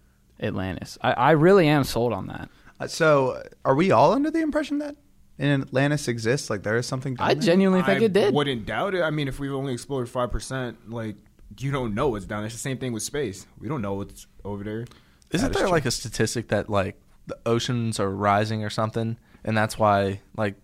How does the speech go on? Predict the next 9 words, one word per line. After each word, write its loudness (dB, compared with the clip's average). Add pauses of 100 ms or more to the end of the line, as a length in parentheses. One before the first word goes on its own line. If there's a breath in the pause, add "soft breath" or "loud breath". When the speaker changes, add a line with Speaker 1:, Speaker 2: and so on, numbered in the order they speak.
(120)
Speaker 4:
the -2
United 0
States -4
or -2
Hawaii 0
or -4
something's, -6
like, -6 (140)
moving? -4